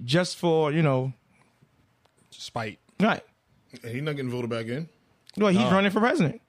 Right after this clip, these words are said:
Speaker 2: He, the problem is DeSantis is doing what he wanna do because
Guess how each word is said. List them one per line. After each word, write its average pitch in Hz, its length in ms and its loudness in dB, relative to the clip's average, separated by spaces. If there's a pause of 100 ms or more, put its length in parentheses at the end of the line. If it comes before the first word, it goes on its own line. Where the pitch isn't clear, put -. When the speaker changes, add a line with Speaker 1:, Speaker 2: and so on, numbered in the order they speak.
(100)
Speaker 2:
He, 120 280 -10 (680)
the - 80 -18
problem 160 320 2 (200)
is 120 80 -10
DeSantis 135 540 -4
is 110 100 -10
doing 120 220 -4
what 113 100 -2
he 113 60 -4
wanna 123 280 -4
do 104 300 -10
because 104 480 -8